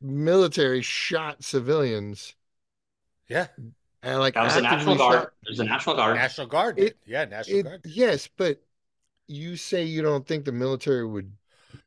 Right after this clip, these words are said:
Speaker 2: True.
Speaker 1: do
Speaker 2: Yeah,
Speaker 1: or
Speaker 2: that's
Speaker 1: follow
Speaker 2: true.
Speaker 1: these orders.
Speaker 3: Oh, I, I, I don't, I,
Speaker 1: Historically
Speaker 3: well, no, I said
Speaker 1: speaking,
Speaker 3: it
Speaker 1: they've
Speaker 3: caused a
Speaker 1: proven
Speaker 3: shit
Speaker 1: they've
Speaker 3: fit.
Speaker 1: done it.
Speaker 2: <laughs> Well, that's
Speaker 1: Oh,
Speaker 2: true.
Speaker 1: yeah, it would be a shit. Yeah, it would be a
Speaker 2: That's
Speaker 1: shit
Speaker 3: And,
Speaker 1: fit.
Speaker 2: true.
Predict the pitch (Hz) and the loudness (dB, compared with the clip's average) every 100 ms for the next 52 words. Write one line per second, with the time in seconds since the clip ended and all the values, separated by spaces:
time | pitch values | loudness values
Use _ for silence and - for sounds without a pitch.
0 | _ _ - 208 120 - 123 160 202 147 | _ _ -2 0 0 0 2 6 6 6
1 | 120 175 156 127 123 120 110 117 170 196 | 6 4 4 2 2 0 -2 0 4 4
2 | 127 113 110 - 196 165 170 156 - - | 4 0 -4 0 2 2 2 0 -2 -2
3 | 143 175 170 - 143 143 202 233 208 190 | 0 0 -4 -2 0 4 10 10 8 4
4 | 165 143 262 262 160 143 156 143 127 202 | 2 2 4 4 2 2 4 4 4 2
5 | 262 175 127 117 92 95 82 - - 127 | 2 0 -2 -6 -8 -14 -16 -18 -18 -12
6 | 123 147 139 165 180 147 127 143 180 170 | -6 -4 -4 -2 2 4 4 0 0 -2
7 | 175 165 151 135 117 104 117 - _ 117 | 0 0 0 0 -2 -4 -12 -12 _ -4
8 | 101 - 135 139 123 117 156 151 139 - | -4 0 2 4 2 2 2 2 2 0
9 | - | -2